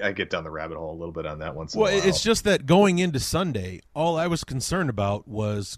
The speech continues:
Speaker 2: Green Bay beating the Titans, 'cause if they beat the Titans, the worst they can do is twelve and four, and the Saints can finish twelve and four. They've got the tiebreaker over New Orleans. They're locked in at number one. And then at halftime, that Cernacki or whatever the hell that guy's name is on
Speaker 1: <laughs>
Speaker 2: N B C is like,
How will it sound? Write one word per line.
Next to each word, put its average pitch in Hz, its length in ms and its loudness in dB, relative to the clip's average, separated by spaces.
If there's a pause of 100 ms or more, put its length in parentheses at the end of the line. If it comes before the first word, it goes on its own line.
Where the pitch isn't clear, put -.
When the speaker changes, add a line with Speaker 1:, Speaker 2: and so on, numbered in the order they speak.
Speaker 2:
Green 123 260 0
Bay 117 180 -2
beating 110 320 -4
the 101 60 -6
Titans, 123 380 -6
'cause 98 160 -8
if 90 120 -10
they 156 140 2
beat 180 220 0
the 131 80 -14
Titans, 147 500 -2 (440)
the 110 80 0
worst 127 320 2
they 170 140 4
can 160 160 -2
do 160 220 6
is 143 80 0
twelve 143 320 0
and 131 100 -4
four, 120 460 0 (320)
and 90 180 -6
the 95 60 -4
Saints 160 320 -2
can 151 160 -6
finish 139 280 -6
twelve 135 300 0
and 117 80 -6
four. 120 240 -2
They've 101 160 -2
got 117 240 -6
the 135 80 -4
tiebreaker 123 720 -4
over 120 240 -2
New 113 140 0
Orleans. 117 560 -2 (240)
They're 123 120 -4
locked 135 280 -4
in 147 120 0
at 117 80 -8
number 117 220 -2
one. 107 460 -2 (420)
And 127 160 0
then 147 100 2
at 131 120 0
halftime, 135 800 0 (360)
that 127 260 -2
Cernacki 143 720 0
or 123 80 2
whatever 139 300 2
the 127 80 0
hell 135 100 2
that 143 240 2
guy's 127 200 2
name 123 220 2
is 123 160 0
on 123 120 0
Speaker 1:
<laughs> - 0 -
Speaker 2:
N 143 140 0
B 127 140 0
C 170 240 -2
is 131 140 0
like, 131 200 0